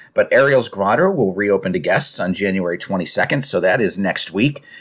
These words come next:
And Enchanted Tales with Belle will return on February nineteenth, so we've got a little over a month for that. Both attractions will be offered, uh, as part of Genie Plus, uh, providing Lightning Lane access to guests who are interested in it.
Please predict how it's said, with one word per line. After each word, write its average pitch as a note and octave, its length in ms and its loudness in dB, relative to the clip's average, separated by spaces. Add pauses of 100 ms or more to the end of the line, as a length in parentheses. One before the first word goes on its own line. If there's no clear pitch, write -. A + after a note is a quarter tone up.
And - 140 2
Enchanted C#3+ 540 -2
Tales C3 400 2
with A2 180 -2
Belle G3+ 260 2
will B2+ 180 -2
return G#2 440 -4
on G2+ 200 -4
February G#2 520 0
nineteenth, F2+ 640 -4
so F#2 160 -4
we've F2 100 -6
got F2 140 -2
a F2 40 -4
little F2+ 460 -2
over F#2 260 -6
a F#2 60 -4
month F#2+ 320 -4
for E2+ 200 -4
that. - 340 2 (480)
Both D3+ 240 2
attractions B2+ 520 -2
will A#2 120 0
be G2+ 140 -2
offered, A2 440 0 (180)
uh, F#2 320 2
as F2 200 0
part - 340 -2
of F3+ 140 -2
Genie A2 340 -6
Plus, - 600 -2 (420)
uh, E2+ 180 -4
providing G2 480 -2
Lightning F2+ 380 -2
Lane E2+ 180 -8
access D2+ 500 -2
to F2+ 120 -8
guests - 420 -2
who E2+ 160 -8
are D#2+ 160 -4
interested - 500 -8
in - 120 -20
it. - 80 -20